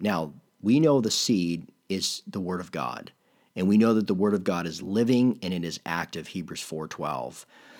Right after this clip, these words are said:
So when a seed is planted, when it gives root,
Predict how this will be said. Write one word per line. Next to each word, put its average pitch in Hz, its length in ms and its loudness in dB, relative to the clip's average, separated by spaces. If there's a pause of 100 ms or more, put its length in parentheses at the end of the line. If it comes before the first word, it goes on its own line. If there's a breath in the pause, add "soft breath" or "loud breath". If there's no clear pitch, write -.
(300 loud breath)
So 107 400 4 (540 loud breath)
when 110 200 6
a 101 140 4
seed 110 720 2
is 92 140 -8
planted, 156 880 -2 (1120)
when 104 180 2
it 113 60 2
gives 120 320 2
root, 113 580 2